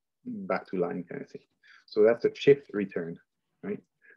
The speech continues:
A regular return, hard return disappears 'cause it goes to the next column, and, which doesn't exist,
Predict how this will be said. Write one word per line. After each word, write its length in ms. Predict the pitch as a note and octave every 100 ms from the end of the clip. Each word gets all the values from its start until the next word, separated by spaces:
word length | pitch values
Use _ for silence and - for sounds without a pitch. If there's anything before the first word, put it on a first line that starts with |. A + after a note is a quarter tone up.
| - _ -
A 60 |
regular 340 | G2 B2 C3+ C3+
return, 600 | C3+ C#3+ C#3+ D3+ D3+ - _ _ _ _ _ _ _
hard 200 | B2 C3+
return 600 | C3+ C3 C#3 C#3+ D3 D#3+ _ G2+
disappears 460 | F#2 A2 B2+ C#3+
'cause 220 | - F#2+
it 80 | F#2+
goes 220 | G#2 G#2+
to 100 | -
the 100 | G#2+
next 240 | G2+ G2+ -
column, 320 | G#2 G#2+ G2
and, 180 | F2+ -
which 180 | G2+ -
doesn't 220 | G2 G2
exist, 320 | G2 C#3